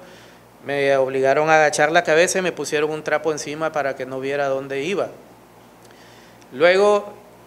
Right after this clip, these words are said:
hicimos un viaje que en las cuentas mías empecé a contar uno, dos, tres, cuatro, cinco para tratar de ver cuánto tiempo iba ahí.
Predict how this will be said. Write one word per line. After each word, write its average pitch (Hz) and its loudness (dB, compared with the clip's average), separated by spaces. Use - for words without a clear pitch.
hicimos 165 -4
un 180 -6
viaje 180 2
que 143 -2
en 135 -4
las 127 -6
cuentas 175 -4
mías 180 -2
empecé 143 -6
a 147 -6
contar 165 -2
uno, 160 -4
dos, 165 0
tres, 165 -2
cuatro, 160 -4
cinco 170 -8
para 135 -6
tratar 143 -8
de 160 -2
ver 160 0
cuánto 160 -6
tiempo 160 -8
iba 165 -2
ahí. 185 -4